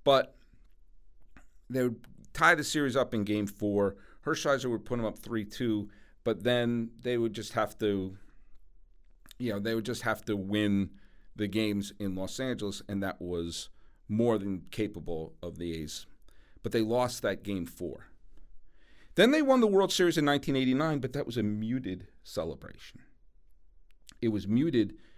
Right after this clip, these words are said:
because of the earthquake. There was an, I was here. I was in the Bay Area. I was in Palo Alto. And the place, up until that earthquake, before game three of the World Series,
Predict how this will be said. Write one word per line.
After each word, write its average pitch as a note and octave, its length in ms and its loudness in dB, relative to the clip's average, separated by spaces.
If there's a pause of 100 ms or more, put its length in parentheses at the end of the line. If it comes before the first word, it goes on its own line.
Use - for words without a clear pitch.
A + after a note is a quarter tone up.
(120)
because A#2 380 -4
of G#2+ 100 -6
the G#2+ 200 -10
earthquake. - 640 -10 (400)
There D3 100 -2
was D#3 140 0
an, D#3 160 -12
I D3+ 140 0
was G3+ 200 0
here. B2 500 4 (720)
I D#3+ 80 2
was F#3 180 0
in F#3 140 2
the C3 80 -2
Bay F#2+ 280 -4
Area. D#2 380 -14 (580)
I F3 100 2
was F3+ 160 2
in D#3 100 0
Palo G2 460 -2
Alto. - 320 -16 (1000)
And A#2+ 360 -2
the A#2+ 160 2
place, G3 460 -4 (220)
up - 180 -4
until F#3 440 -2
that D3+ 220 -6
earthquake, C3 520 -6
before G2+ 260 -2
game A2+ 240 -2
three A2+ 400 -4 (340)
of G2 120 -10
the A2 60 -2
World G#2+ 280 -2
Series, F2+ 480 -6